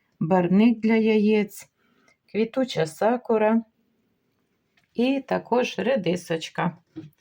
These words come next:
Отака смакота. На вечері буде пюре, салат з редиски, зеленої цибулі з яйцем і крильця. Ну, а це для вас, друзі.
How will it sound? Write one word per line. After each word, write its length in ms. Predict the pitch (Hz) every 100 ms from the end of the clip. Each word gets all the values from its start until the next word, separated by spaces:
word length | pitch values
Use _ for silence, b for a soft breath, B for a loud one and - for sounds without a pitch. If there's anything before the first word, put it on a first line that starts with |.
| 151 B B B B
Отака 480 | - 220 180 175 190
смакота. 640 | 202 185 170 180 175 165
На 140 | 175 170
вечері 420 | 170 170 175 170
буде 300 | 165 156 160
пюре, 400 | 151 170 196 277
салат 440 | 269 185 180 175
з 40 | 170
редиски, 520 | 170 165 165 160 165
зеленої 600 | 165 165 180 185 180 165
цибулі 480 | - 170 165 160 165
з 80 | 160
яйцем 640 | 160 156 - 233 269 277 B B B B
і 180 | - 294
крильця. 640 | 294 214 208 190 - 196 - _ _ _ _ _ _ _ _ _ _ _ _ _ _ _ _ _ _ _ _ _ _
Ну, 240 | 190 269 -
а 80 | 180
це 220 | - 240
для 200 | 202 208
вас, 240 | 220 254
друзі. 480 | 170 170 175 170 170